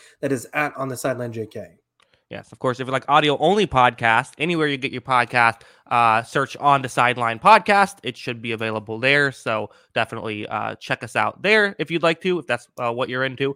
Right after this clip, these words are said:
Speaker 2: or just watch us here, whatever you want.
Speaker 1: Yeah, wherever, however you wanna listen to us, just give
Speaker 2: Yeah.
Speaker 1: us viewership. That's all I ask.
Speaker 2: Yeah, you just get, we crave that attention. Just make sure you don't, don't turn it off.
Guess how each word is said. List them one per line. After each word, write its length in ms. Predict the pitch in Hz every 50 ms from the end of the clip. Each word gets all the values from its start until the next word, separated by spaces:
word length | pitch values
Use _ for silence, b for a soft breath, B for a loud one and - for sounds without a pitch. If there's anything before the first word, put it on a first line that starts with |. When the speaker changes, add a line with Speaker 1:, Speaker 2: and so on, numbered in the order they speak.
| b b b
Speaker 2:
or 100 | 247 269
just 120 | 285 - 185
watch 180 | 165 147 135
us 80 | 147 127
here, 140 | - 123 147 214
whatever 260 | 202 214 220 185 156
you 80 | 135
want. 180 | 117 110 117 - _ _ _ _ _ _ _ _ _ _ _ _ _ _ _ _
Speaker 1:
Yeah, 160 | 214 247 233 - - _ _ _ _ _ _ _ _ _ _ _ _ _ _ _ _ _
wherever, 340 | - 147 170 208 214 190 165 135 - _ _ _ _ -
however 320 | - 156 170 202 226 233
you 80 | 226 214
wanna 180 | 208 196 190
listen 280 | 175 165 151 - - 135
to 140 | 110 101 87
us, 280 | 76 101 - - - _ _ _ _ _ _ _ -
just 180 | - 123 -
give 140 | - 175 180
Speaker 2:
Yeah. 60 | 185
Speaker 1:
us 120 | 175 - -
viewership. 520 | 143 135 131 120 110 - - 113 90 -
That's 180 | - 127 123 -
all 160 | 151 135 131
I 80 | 123 113
ask. 400 | 101 90 85 - - - - _ _ _
Speaker 2:
Yeah, 140 | 151 127
you 140 | 110 110 120
just 220 | - 175 180 - -
get, 140 | 185 175
we 280 | - 156 151 143 160 156
crave 260 | - 190 208 208 190
that 100 | 185 175
attention. 440 | 156 - - 123 110 - 107 107 110
Just 100 | 113 -
make 120 | 143 135
sure 120 | - 151 143
you 80 | 139
don't, 260 | 135 135 131 127 127 -
don't 140 | 131 127
turn 140 | - 135 127
it 80 | 120 110
off. 200 | 104 - -